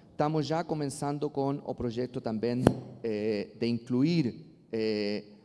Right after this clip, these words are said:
a irap dentro das vias, eh, concedidas. Luiz Guilherme já falou qual é a estrutura, mas basicamente essa é só uma ideia. Ministério da Infraestrutura, com,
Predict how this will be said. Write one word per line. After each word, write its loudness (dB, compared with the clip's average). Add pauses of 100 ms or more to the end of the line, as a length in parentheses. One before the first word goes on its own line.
a -2
irap -2
dentro -2
das -6 (260)
vias, -4 (140)
eh, -2
concedidas. -10 (920)
Luiz 2
Guilherme 6
já 4
falou 2
qual 2
é 0
a 0
estrutura, 0
mas -2
basicamente -4
essa -10
é -12
só -8
uma -6
ideia. 0 (380)
Ministério -4
da -2
Infraestrutura, -4
com, -6